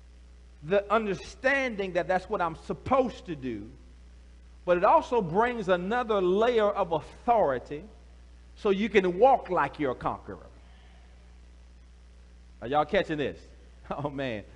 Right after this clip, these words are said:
So this word conquer means to overcome or to successfully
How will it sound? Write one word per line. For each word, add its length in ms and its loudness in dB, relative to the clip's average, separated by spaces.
So 180 -2
this 160 2
word 320 -2
conquer 400 -6
means 400 -8
to 240 -4
overcome 760 -2
or 180 -2
to 180 -10
successfully 1160 -8